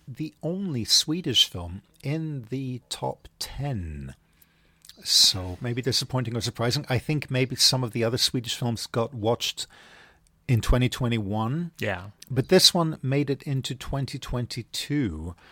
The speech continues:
Speaker 1: And it's, I'll give you a hint, it's actually, it's got a long title and it's got two titles, actually.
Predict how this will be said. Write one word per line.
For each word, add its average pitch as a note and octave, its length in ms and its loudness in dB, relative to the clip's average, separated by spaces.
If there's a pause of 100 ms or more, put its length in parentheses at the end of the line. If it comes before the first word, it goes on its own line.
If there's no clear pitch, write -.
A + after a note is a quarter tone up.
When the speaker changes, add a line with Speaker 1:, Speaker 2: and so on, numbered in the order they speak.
(340)
Speaker 1:
And A2+ 420 0
it's, - 420 -4
I'll A#2 120 2
give D#3+ 220 0
you D3+ 160 2
a A2 40 0
hint, B2+ 320 0
it's - 280 -8
actually, C3+ 360 -2
it's A#2+ 160 -6
got A#2+ 140 2
a A#2+ 60 4
long C#3 540 2
title A#2 720 -2 (280)
and B2 140 0
it's B2+ 140 -4
got C3+ 280 -2
two B2+ 640 -2 (760)
titles, D#2+ 640 0 (120)
actually. C#2+ 600 -6